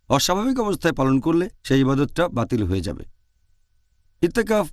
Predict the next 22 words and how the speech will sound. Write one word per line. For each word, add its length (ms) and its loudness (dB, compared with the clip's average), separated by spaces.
বাতিল 300 0
হওয়ার 200 2
শেষ 580 2
যে 340 2
কারণ, 360 2
সেটা 280 -2
যদি 380 -2
শিরক 320 2
করেন, 380 -2
আল্লাহ 260 2
পবিত্র 360 -2
কোরআনে 220 0
বলেছেন, 480 0
সূরা 320 0
জুমার 440 2
অধ্যায় 240 0
নম্বর 200 -2
ঊনচল্লিশ, 540 0
আয়াত 180 2
নম্বর 260 0
পঁয়ষট্টি, 580 0
যে 260 2